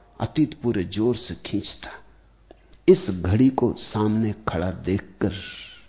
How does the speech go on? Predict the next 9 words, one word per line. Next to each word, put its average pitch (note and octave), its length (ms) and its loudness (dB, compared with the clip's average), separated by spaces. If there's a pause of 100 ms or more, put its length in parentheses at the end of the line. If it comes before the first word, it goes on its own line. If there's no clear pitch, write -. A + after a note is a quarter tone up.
(540)
अष्टावक्र A2+ 600 -2
कहने G#2+ 300 -4
लगे, B2+ 400 -2 (600)
"श्रद्धत्व A#2 840 -4
स्व, F3 340 -4 (1500)
श्रद्धा - 500 -6
कर, - 200 -10 (2500)
श्रद्धा G2+ 520 -4
कर। - 220 -10